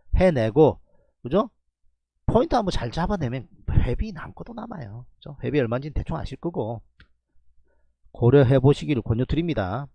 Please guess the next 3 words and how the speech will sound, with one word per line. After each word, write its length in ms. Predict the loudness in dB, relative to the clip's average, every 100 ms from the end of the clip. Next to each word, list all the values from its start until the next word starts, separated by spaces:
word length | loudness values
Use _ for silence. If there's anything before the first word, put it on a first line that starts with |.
| _ -20
그게, 640 | -8 -4 2 4 4 2 -2 -10 _ -20 -20
어, 260 | -14 -12 -8
결코 580 | -2 0 4 4 4 0